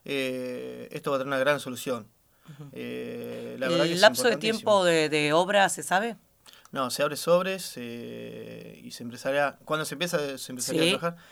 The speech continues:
Speaker 1: Y mira, si el sobre se abre en mitad de junio, nosotros calculamos que en, entre julio, pues, fu-, eh, fines de julio y agosto ya estaríamos viendo algo.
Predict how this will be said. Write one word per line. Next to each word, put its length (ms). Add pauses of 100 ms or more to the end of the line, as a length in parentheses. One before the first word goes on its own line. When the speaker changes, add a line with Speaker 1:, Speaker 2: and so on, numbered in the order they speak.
(160)
Speaker 1:
Y 80
mira, 180
si 300
el 120
sobre 280
se 80
abre 160
en 80
mitad 180
de 60
junio, 420 (300)
nosotros 200
calculamos 500
que 80
en, 300
entre 200
julio, 680
pues, 160
fu-, 280
eh, 140
fines 200
de 40
julio 260
y 60
agosto 260
ya 100
estaríamos 400
viendo 240
algo. 200